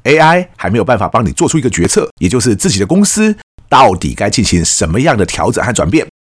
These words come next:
才能找出我们刚刚提到的这种能够在未来不需要更多能力也还能运作下去的新模式。所以对大家来说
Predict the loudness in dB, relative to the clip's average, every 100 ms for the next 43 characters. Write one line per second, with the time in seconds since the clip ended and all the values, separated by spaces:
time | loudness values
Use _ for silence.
0 | _ _ -16 -4 0 2 2 0 0 0
1 | 0 0 0 0 -2 -2 0 0 0 -6
2 | -14 _ -6 -2 0 0 0 0 0 0
3 | 2 2 0 -2 -2 -2 -2 0 2 2
4 | 0 0 0 -4 -10 _ _ -6 -4 -2
5 | 0 0 0 0 0 0 -2 0 0 0
6 | -2 -2 -6 -8 _ _ -2 -2 0 0
7 | 0 2 2 2 0 0 -2